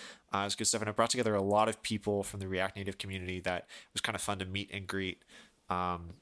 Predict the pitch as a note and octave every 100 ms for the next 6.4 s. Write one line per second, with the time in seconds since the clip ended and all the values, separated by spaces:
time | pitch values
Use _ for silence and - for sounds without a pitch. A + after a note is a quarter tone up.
0 | _ - - C#3 C3+ C3 A2 A#2 A2 -
1 | F#2+ F2+ - G2 F2+ - F#2+ - F#2+ F#2
2 | E2+ - - - F2+ F2 F2 F2 F#2 -
3 | F#2+ F#2 F2 F2+ G2+ F#2+ F2+ F2 - F#2+
4 | F#2 F2+ F2+ - F2 F2 F2+ F#2+ G2+ G#2
5 | - - B2+ C#3+ G2 - G2+ G2 F#2+ G2+
6 | F#2 F#2 F#2 -